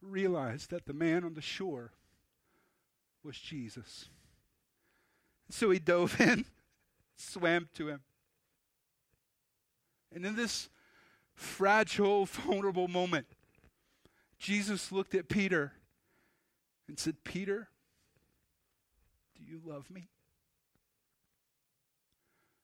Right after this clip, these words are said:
Peter said, "Yes, Lord, I love you." Then he said this.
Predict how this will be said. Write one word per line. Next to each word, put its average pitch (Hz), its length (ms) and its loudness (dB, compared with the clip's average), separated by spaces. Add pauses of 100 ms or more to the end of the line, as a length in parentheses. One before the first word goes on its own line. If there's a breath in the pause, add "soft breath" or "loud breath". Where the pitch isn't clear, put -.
(600)
Peter 160 200 -16
said, 175 260 -12
"Yes, 180 300 -14
Lord, 139 320 -16 (720)
I 165 60 -12
love 160 260 -4
you." 135 220 -16 (2500)
Then 214 100 -12
he 233 80 -8
said 190 280 -6
this. - 440 -4